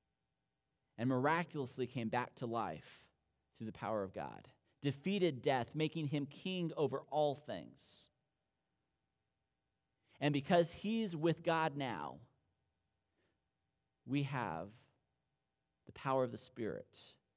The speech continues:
moving through us to be his witness, to share that story. And so we share our stories with one another. And these stories can give encouragement. They can, they can,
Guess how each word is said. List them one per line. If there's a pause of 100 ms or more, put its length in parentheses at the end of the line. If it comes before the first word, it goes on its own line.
(140)
moving
through
us (1800)
to
be
his
witness,
to
share
that (180)
story. (1120)
And
so
we
share
our
stories
with
one
another. (1400)
And
these
stories
can
give
encouragement.
They
can, (1160)
they
can,